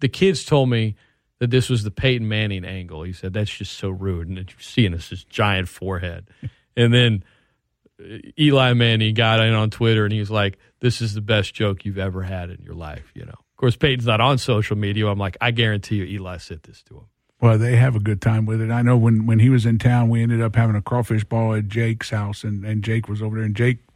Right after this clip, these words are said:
Speaker 2: called him Bucket. And 'cause he,
Speaker 1: Bucket, yeah.
Speaker 2: oh, he's got a massive melon now.
Speaker 1: Uh,
Speaker 2: And,
Speaker 1: Peyton
Speaker 2: uh,
Speaker 1: still makes fun of Jake to this day about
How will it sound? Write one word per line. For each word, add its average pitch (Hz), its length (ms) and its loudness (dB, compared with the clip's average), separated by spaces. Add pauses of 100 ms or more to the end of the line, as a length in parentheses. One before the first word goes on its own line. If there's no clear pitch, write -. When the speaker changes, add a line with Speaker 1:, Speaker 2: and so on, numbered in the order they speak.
(420)
Speaker 2:
called 113 320 2
him 98 100 0
Bucket. 110 400 0 (340)
And 107 280 -6 (100)
'cause 113 140 -2
he, - 80 4
Speaker 1:
Bucket, 117 180 -2 (180)
yeah. 98 220 -2 (100)
Speaker 2:
oh, 117 80 2
he's 135 200 8
got 147 200 6
a 120 40 4
massive 110 360 2
melon 101 340 2
now. 92 140 -10 (220)
Speaker 1:
Uh, 143 60 0
Speaker 2:
And, 113 220 2
Speaker 1:
Peyton 160 260 4
Speaker 2:
uh, 131 40 0
Speaker 1:
still 156 340 2
makes 131 300 2
fun 127 220 2
of 113 140 2
Jake 107 380 0
to 110 100 -4
this 101 220 -4
day 101 280 -2
about 90 400 -6